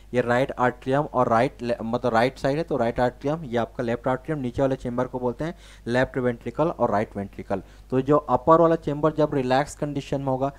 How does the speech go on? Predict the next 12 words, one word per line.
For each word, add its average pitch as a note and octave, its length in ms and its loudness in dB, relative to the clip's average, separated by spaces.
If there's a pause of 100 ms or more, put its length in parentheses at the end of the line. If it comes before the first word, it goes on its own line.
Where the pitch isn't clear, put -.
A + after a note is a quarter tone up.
(240)
तब D3+ 160 6
जाके D3 400 2
आपके B2 420 -2
वेन B2 280 0
के C3+ 160 -4
through C#3 260 -4
superior B2+ 440 0
vena B2 200 0
cava, C3 300 -2
inferior A#2+ 420 -2
vena A2 200 -4
cava, A2+ 280 -6